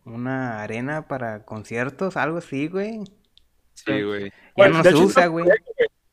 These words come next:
Speaker 3: De hecho, está el
Speaker 2: Ah, sí.
Speaker 3: proyecto. O a lo mejor tú te refieres que le den otro, otro uso, pero sí está el proyecto de la arena, ¿cómo se llama? Pues la arena de
Speaker 2: No.
Speaker 3: aquí.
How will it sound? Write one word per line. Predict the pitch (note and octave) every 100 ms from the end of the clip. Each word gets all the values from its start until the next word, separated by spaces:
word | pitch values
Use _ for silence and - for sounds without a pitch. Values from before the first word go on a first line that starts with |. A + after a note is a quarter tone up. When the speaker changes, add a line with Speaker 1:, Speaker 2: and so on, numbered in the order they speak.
| F#4+ -
Speaker 3:
De | F3
hecho, | F#3+
está | -
el | C#4
Speaker 2:
Ah, | A#3+
sí. | C4
Speaker 3:
proyecto. | G#3+ G#3+ A#3+ - D#3+ - -
O | G3
a |
lo | G#3
mejor | F#3 A3+ A3+ -
tú | B3 B3+
te | B3
refieres | A3+ B3 A3+
que | -
le | G3
den | G3+ G#3
otro, | G#3+ G#3+ G#3+ F#3 -
otro | F3+ F#3 G3+
uso, | A3+ G3 D3 - _ -
pero | D#3
sí | D#3 F3+
está | G#3+
el | G#3
proyecto | G#3+ G3+ G#3 A3
de | G#3
la | D#3+
arena, | D#3+ F3+ G3+ G3+ F3+ -
¿cómo | F3 G#3+
se | G#3+
llama? | A3 A#3 A3 -
Pues | D3+
la | D#3
arena | E3 G3+
de | G#3
Speaker 2:
No. | C#3+ A2+
Speaker 3:
aquí. | A3+